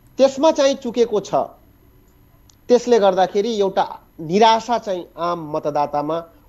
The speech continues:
हुनु स्वाभाविक पनि हो र त्यो छ पनि। र आज के कति कारणले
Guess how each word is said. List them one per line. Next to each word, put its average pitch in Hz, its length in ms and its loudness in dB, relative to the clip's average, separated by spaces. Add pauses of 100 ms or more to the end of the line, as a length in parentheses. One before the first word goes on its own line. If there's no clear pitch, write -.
हुनु 165 160 -2
स्वाभाविक 156 460 0
पनि 185 200 2
हो 233 280 4 (240)
र 170 60 6
त्यो 214 180 4
छ 208 200 -2
पनि। 202 460 0 (1500)
र 233 40 0
आज 254 360 0 (100)
के 339 120 0
कति 311 280 -2
कारणले 254 560 4